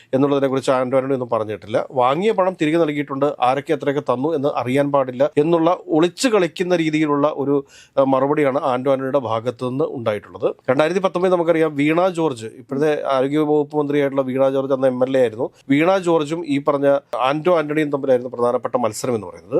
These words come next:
അതിൽ വീണ ജോർജ് പരാജയപ്പെടുകയും ആന്റോ ആന്റണി വിജയിക്കുകയും ചെയ്തൊരു കാഴ്ച നമ്മൾ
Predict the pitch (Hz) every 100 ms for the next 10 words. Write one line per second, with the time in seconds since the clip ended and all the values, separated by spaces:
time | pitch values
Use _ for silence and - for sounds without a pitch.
0 | - 160 180 170 - - - - 170 180
1 | 175 170 160 151 156 151 151 143 151 143
2 | 135 147 139 143 127 139 131 147 135 135
3 | 131 123 123 - 143 - 127